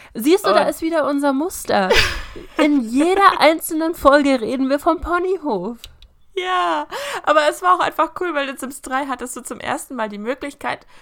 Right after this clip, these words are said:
Speaker 2: Pferde zu halten und zu besitzen und dann
Speaker 1: Yay.
Speaker 2: Ponyhof zu haben.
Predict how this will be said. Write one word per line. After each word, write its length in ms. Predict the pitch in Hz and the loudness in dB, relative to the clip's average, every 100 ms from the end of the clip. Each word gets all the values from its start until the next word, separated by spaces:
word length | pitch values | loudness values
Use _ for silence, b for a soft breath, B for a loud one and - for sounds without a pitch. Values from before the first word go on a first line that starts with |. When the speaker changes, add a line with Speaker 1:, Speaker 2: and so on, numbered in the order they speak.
| B - | B -20
Speaker 2:
Pferde 480 | - - 440 269 - | -8 -2 0 -2 -8
zu 240 | - 202 | -8 -6
halten 420 | 190 196 214 214 | -6 -8 -12 -18
und 160 | - 208 | -18 -16
zu 120 | - | -16
besitzen 580 | 214 202 - - - 202 | -14 -14 -16 -14 -12 -8
und 220 | 294 349 | -6 -2
dann 140 | - 339 | -2 -2
Speaker 1:
Yay. 80 | 330 | 0
Speaker 2:
Ponyhof 560 | 466 320 247 196 277 | 0 0 -2 -2 -4
zu 140 | 247 226 | -6 -2
haben. 260 | 185 170 | -2 -4